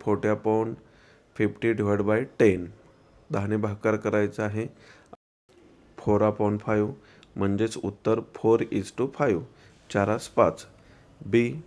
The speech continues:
convert the following fraction into percentage. Fifteen upon twenty is equal to fifteen upon twenty into five. ट्वेंटीनी फाईव्हला मल्टिप्लिकेशन केल्यानंतर हंड्रेड येणार आहे,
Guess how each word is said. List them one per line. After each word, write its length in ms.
convert 440
the 160
following 400
fraction 460
into 420
percentage. 600
Fifteen 420
upon 420
twenty 400
is 140
equal 280
to 80
fifteen 360
upon 400
twenty 420
into 240
five. 240
ट्वेंटीनी 540
फाईव्हला 480
मल्टिप्लिकेशन 840
केल्यानंतर 440
हंड्रेड 380
येणार 280
आहे, 240